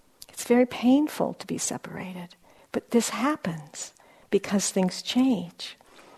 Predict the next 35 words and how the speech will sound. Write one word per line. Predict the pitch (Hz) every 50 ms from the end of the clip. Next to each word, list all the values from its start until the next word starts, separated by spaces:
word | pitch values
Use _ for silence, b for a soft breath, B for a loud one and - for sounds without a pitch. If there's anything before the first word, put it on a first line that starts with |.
| b b b b -
People | - 214 - - 190
die, | 180 202 202 214 226 247 226 202 180 170 175 160
people | - - - - 180
get | 180 190 185 -
sick, | - - - 240 247 - - - - - - - - _ _
and | - - -
they | 175 175
die. | 175 - 185 - 247 240 226 185 - - 185 b b b b b b b b b -
You | 220
know, | 214 208
things, | 185 - - 220 208 202 202 196 190 -
we | 190 185
lose | 185 180 190 226 247 254 254 254 -
things. | - - - - - - - -
We | 190 196 -
can't | - - 214 214 214 -
keep | - - - 233 226 -
the | - 190
things | - - 202 190 190 190 -
that | 185 175 - -
we | 190 180 175
love. | 180 196 226 269 254 180 - - B B B B B B B B
And | - 220 247 277 277 247 208 185 175
we | 185 208 208
have | 190 185 214 196 190 180 185 - - - _ - _ _ _ _ _ _ _ _ _ _ _
a | 202 208
wonderful | 190 185 202 208 214 202 190 - - 180
example | 175 175 175 - 202 208 247 302 - - 202 170 170
of | 165 175 175 -
what's | 180 156 - -
going | - 180 185 180 175 180
on | 175 175 170 170
right | 170 175 170 165 -
now | - 175 190 233 294 277 202 175 165 B B B B B B B B B B B B
with | - - - - - - - -